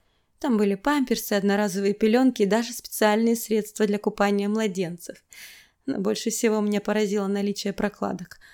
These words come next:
Огромных-преогромных прокладок с максимальным количеством капелек на упаковке.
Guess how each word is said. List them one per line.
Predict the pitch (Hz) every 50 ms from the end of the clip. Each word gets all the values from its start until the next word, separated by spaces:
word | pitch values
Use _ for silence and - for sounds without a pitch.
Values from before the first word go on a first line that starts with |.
| - _ _
Огромных-преогромных | - 208 214 214 220 240 240 240 233 226 - - 233 233 226 202 196 233 208 202 208 214 208 -
прокладок | - - 220 208 214 - - 214 233 214 190 196 -
с | - -
максимальным | 196 190 - - 208 202 202 202 208 208 202
количеством | 196 - 202 196 190 190 - - 185 - - 202 190
капелек | 180 - - - 202 - 208 202 185 - -
на | 196 185
упаковке. | 190 190 - 214 - - - - 170 - - - - 180